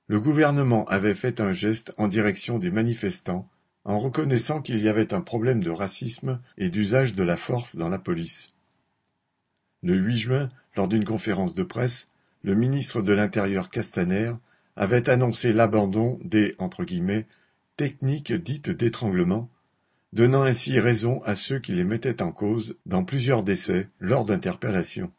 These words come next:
Il avait même été jusqu'à promettre des sanctions en cas de, entre guillemets,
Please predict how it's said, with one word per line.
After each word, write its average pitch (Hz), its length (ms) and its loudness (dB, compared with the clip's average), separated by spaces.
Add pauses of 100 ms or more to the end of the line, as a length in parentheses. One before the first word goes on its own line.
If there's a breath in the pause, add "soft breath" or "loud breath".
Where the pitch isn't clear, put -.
(760)
Il 98 160 2
avait 113 200 6
même 127 220 4
été 120 240 2
jusqu'à 101 400 -4
promettre 104 640 -2
des 90 160 -2
sanctions 127 600 -2 (360 soft breath)
en 110 160 0
cas 131 240 2
de, 117 320 2
entre 95 260 -4
guillemets, 95 400 0